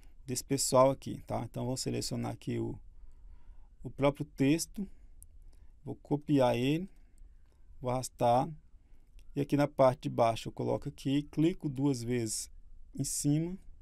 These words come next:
e vou digitar o nome dessas pessoas, né? Eu vou digitar cantor, pregador, né? Então, vou colocar aqui, ó. Aí dou OK, ó. Pronto. Aí, opa. Vamos bloquear esse texto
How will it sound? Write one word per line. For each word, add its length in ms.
e 60
vou 100
digitar 320
o 60
nome 440
dessas 320
pessoas, 720
né? 320
Eu 80
vou 80
digitar 280
cantor, 640
pregador, 640
né? 140
Então, 260
vou 60
colocar 280
aqui, 240
ó. 80
Aí 140
dou 220
OK, 320
ó. 100
Pronto. 340
Aí, 400
opa. 480
Vamos 180
bloquear 400
esse 160
texto 440